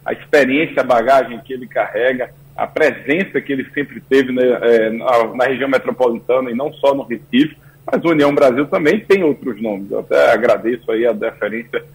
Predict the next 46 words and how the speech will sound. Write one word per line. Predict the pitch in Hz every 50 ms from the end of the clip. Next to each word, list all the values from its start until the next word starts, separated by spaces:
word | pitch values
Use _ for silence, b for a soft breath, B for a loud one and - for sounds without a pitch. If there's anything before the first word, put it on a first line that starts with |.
| - - - -
é, | - 113 110
do | 110 117 120 117
deputado | 117 120 117 117 - - 117 113 117
Eduardo | 117 113 120 117 110 110 110
da | 110 101
Fonte | - - - 127 139 139 139 - -
por | - 104
ter | - - 113
feito | - - - 120 117 - 123
menção | 120 110 - - - 127 131 131 123
ao | 120
meu | 117 117 113
nome. | 104 107 110 123 143 143 139 139 - B B B B - -
Eu | 117 110
acho | 113 120 120 - - 131 113
que | - 131 131 127 123 120
a, | 117 120 123 120 -
a | 131 131
eleição | 139 143 151 135 135 - - 160 165 170
de | 147 147
governador | 131 135 117 131 131 123 127 120 113 117 127
em | 135 123
dois | 120 117 110
mil | 117 123 123
e | 110 107
vinte | 123 117 - -
e | - -
dois | 113 120 131 131 110 104
me | 131 135
conectou | - 151 143 143 139 120 - - - 156 156
com | 156 156 147
o | 123
Recife. | 127 127 107 - - - 120 143 - - - - _ - - - - -
Eu | - 120
andei | 135 135 117 117 127 147 156
esses | - - - 127 113 117
morros | 123 131 147 139 117 120
do | 127 117
Recife | 120 117 117 - - 143 139 - - _
todo, | - 127 139 143 127
da | 117 123 117
região | 117 127 120 123
metropolitana. | 123 127 123 117 - 123 - - 131 131 120 117 - - 127 127 139 147
Eu | 143 139
pude | - 175 180 165 160 135
ver | 107 127 143 151 147 - -